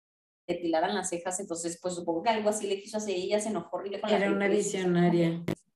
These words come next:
Speaker 1: ajá, como que la aventó o algo y la peluquera realmente se lastimó, como que se cayó y se fracturó, no sé si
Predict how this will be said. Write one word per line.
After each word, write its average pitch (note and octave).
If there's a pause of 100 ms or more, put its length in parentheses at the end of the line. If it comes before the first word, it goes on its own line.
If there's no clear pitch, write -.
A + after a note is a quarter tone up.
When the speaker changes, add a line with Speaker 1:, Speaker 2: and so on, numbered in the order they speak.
(140)
Speaker 1:
ajá, A3+
como C4
que G3+
la F#3
aventó F#3+
o C4
algo A#3+
y C#4
la A#3+
peluquera F#3+
realmente G#3
se A#3
lastimó, E3+
como E3+
que -
se E3+
cayó E3
y E3+
se -
fracturó, D#3+
no F#3+
sé B3+
si C4+